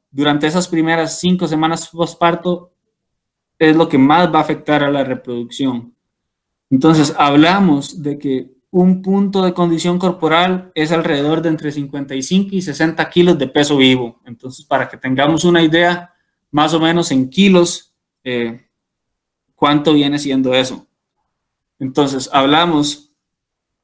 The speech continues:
que vacas que han tenido cetosis, que la cetosis es una causa también de una alta movilización y pérdida en condición corporal,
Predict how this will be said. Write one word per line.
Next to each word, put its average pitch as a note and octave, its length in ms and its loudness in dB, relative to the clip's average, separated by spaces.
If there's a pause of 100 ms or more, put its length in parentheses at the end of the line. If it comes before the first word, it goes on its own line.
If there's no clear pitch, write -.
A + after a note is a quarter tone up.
(220)
que B2+ 260 2
vacas C3 880 -2 (360)
que D3+ 140 -2
han D3 400 0 (680)
tenido F3 420 2
cetosis, C#3 960 -2 (320)
que D3+ 100 -6
la C3+ 100 -2
cetosis D3 520 0
es D3+ 100 -4
una D#3+ 180 -2
causa D#3+ 320 -2
también D3 600 -2 (480)
de B2+ 180 2
una D3 680 2
alta D#3 260 2
movilización D3+ 1000 2 (920)
y C3 140 -6
pérdida C#3+ 460 0
en C3 100 -2
condición C3 420 -6
corporal, D#3 640 -2